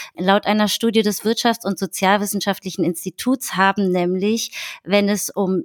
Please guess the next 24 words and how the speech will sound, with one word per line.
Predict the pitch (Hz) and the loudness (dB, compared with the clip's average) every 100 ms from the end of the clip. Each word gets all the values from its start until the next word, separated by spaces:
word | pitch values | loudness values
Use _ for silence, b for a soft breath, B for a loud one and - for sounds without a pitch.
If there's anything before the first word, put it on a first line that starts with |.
| - _ | -6 _
das | 185 175 - - | -4 -4 -6 -2
Thema | 214 202 196 185 | 0 2 2 2
Familie | - 165 170 196 233 240 - | 0 0 2 2 2 2 0
und | 190 - | -4 -4
Kinderbetreuung | 240 247 233 151 - - 160 165 160 147 _ | -2 0 0 -2 -8 -6 0 4 4 2 _
geht, | 156 175 220 - B B B B - | -2 -2 -2 -6 B B B B -2
einundsiebzig | 196 240 254 240 233 226 - - 226 - - | 2 2 2 0 -2 -8 -8 -4 -2 -4 -6
Prozent | 208 202 - - 196 180 196 185 - - _ _ 196 | -6 -6 -6 -2 0 2 0 -4 -8 -10 _ _ -2
die | 190 | 2
Mütter | 196 190 220 - 160 143 147 B B B - | 4 4 2 2 0 0 -4 B B B -2
die | |
Rolle | 170 170 160 170 | -2 2 2 4
übernommen | 151 160 156 160 160 160 170 175 175 B B | 0 0 2 4 4 4 6 4 0 B B
und | 185 170 | 0 0
sich | 180 160 | -2 -2
um | 180 | -2
die | 170 165 | -2 -4
Care-Arbeit | - 175 160 160 - 143 151 - - - - | 2 2 4 0 -2 -6 -8 -6 -6 -6 -2
und | 175 151 | 0 0
natürlich, | 151 - 160 156 156 | -2 -4 -4 -4 -4
was | 151 | -4
alles | - 151 160 | -4 -4 -6
damit, | - 160 165 165 - | -4 -2 -2 -4 -10
äh, | - | -12